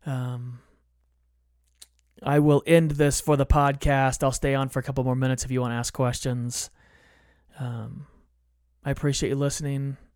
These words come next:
I would ask everyone to pray for Josh and his wife and his kids. Um, pray for their faith, pray for their family, pray for their friends. Um, pray for the ministry that they've had.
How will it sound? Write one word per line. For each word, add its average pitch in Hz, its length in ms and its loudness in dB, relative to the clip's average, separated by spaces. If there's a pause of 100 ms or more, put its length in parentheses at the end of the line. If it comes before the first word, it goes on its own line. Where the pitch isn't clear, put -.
(1200)
I 147 80 2
would 156 180 6
ask 147 240 2
everyone 139 280 0
to 127 60 -4
pray 131 220 0
for 127 140 -6
Josh 127 400 -2
and 123 80 -2
his 123 120 -4
wife 117 260 -4
and 120 80 -8
his 110 120 -8
kids. - 560 -10 (1080)
Um, 139 420 -12 (1000)
pray 139 160 2
for 139 120 -2
their 135 100 0
faith, 131 480 -4
pray 131 140 0
for 131 120 -6
their 127 120 -4
family, 127 680 -4
pray 131 160 -2
for 139 80 -6
their 131 140 -2
friends. 131 720 -6 (1400)
Um, 139 440 -12 (680)
pray 139 200 0
for 139 100 -6
the 139 80 -4
ministry 135 360 -4
that 131 120 -8
they've 131 160 -4
had. 131 400 -6